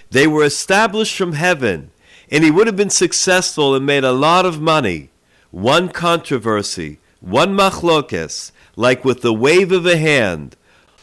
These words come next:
all the mea parnasos are gone." May each of us in Klal Yisrael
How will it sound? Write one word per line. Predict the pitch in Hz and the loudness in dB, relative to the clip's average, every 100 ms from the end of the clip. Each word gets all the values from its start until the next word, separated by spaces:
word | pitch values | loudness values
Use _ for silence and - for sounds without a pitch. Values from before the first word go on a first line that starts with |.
| _ - | _ 0
all | 147 185 | 4 4
the | 165 147 | 2 0
mea | 131 165 180 | 2 2 2
parnasos | 175 175 165 156 151 - 104 80 - - - _ _ | 0 -2 0 2 0 -2 -6 -6 -8 -16 -18 _ _
are | 113 120 | 0 0
gone." | 107 101 87 76 60 - _ _ _ _ | 0 0 0 -2 -8 -20 _ _ _ _
May | 107 123 117 | -2 -2 -2
each | 180 220 - | -4 -4 -4
of | 165 | -2
us | 160 156 160 | -2 -2 -4
in | 139 | -4
Klal | 131 156 156 165 165 | -4 -2 0 0 -2
Yisrael | 151 - 147 147 113 90 76 | -4 -4 0 2 2 -2 -6